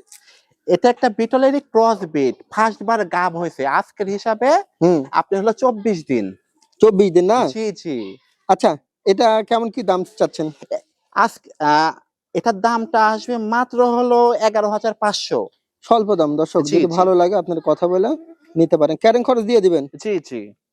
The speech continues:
Speaker 2: আর কি জাতের ছাগল?
Speaker 1: এটা একটা তোতার ক্রস ব্রিড।
Speaker 2: কত হাইট?
Speaker 1: ঊনত্রিশ plus।
Speaker 2: গাব প্রজননে কি অবস্থা তোর তো?
Speaker 1: এ-, এ-, মানে এটা হলো পূর্বে একবার বাচ্চা কাচ্চা হয়ে আবার হলো দ্বিতীয়বার প্রেগন্যান্ট হচ্ছে। আজকের হিসাবে দেড় মাস প্লাস।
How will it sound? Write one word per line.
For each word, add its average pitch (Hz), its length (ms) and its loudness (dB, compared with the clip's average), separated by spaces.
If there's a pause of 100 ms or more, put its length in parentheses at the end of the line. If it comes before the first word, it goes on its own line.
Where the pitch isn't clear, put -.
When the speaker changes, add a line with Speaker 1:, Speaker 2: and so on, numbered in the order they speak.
Speaker 2:
আর 160 140 0
কি 269 100 -2
জাতের 247 220 0
ছাগল? 156 340 -2 (720)
Speaker 1:
এটা 226 260 4
একটা 269 220 -2 (100)
তোতার 269 320 2
ক্রস 247 420 0
ব্রিড। 156 360 -2 (480)
Speaker 2:
কত 240 220 4
হাইট? 180 300 2 (1400)
Speaker 1:
ঊনত্রিশ 247 560 4
plus। 156 240 4 (420)
Speaker 2:
গাব 196 140 6
প্রজননে 240 360 0
কি 233 140 -2
অবস্থা 190 280 0
তোর 175 240 -2
তো? 247 140 -4 (360)
Speaker 1:
এ-, 190 220 4 (260)
এ-, 190 100 0 (200)
মানে 175 200 4
এটা 196 300 2
হলো 247 160 2 (100)
পূর্বে 240 320 2
একবার 226 360 0
বাচ্চা 226 300 -4
কাচ্চা 226 320 -4
হয়ে 262 200 0
আবার 214 340 0
হলো 226 180 0
দ্বিতীয়বার 208 480 0
প্রেগন্যান্ট 202 540 -2
হচ্ছে। 147 200 -2
আজকের 196 420 -2
হিসাবে 226 300 -2
দেড় 226 260 2
মাস 208 280 -2
প্লাস। - 500 0